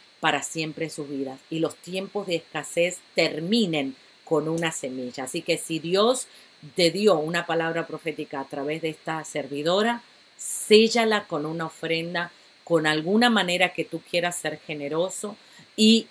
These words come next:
siembra en el reino de Dios para que puedas cosechar al ciento por uno. Los que no pueden o no tienen, voy a orar a Dios para que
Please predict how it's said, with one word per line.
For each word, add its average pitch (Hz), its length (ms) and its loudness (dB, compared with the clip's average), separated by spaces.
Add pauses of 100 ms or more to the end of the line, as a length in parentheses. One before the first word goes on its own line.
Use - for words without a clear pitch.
siembra 226 580 2
en 156 80 -2
el 151 160 -4
reino 175 300 -4
de 180 140 -4
Dios 220 280 -2
para 165 220 -4
que 143 120 -6
puedas 165 300 -4
cosechar 147 440 -6
al 139 120 -4
ciento 160 720 -6
por 143 160 -4
uno. 135 240 -8 (320)
Los 196 240 0
que 175 180 -4
no 185 220 -4
pueden 202 600 2
o 165 140 -2
no 160 120 -4
tienen, 214 480 -2 (180)
voy 170 240 4
a 180 60 6
orar 160 260 2
a 151 80 0
Dios 165 340 -2
para 160 220 0
que 156 180 -2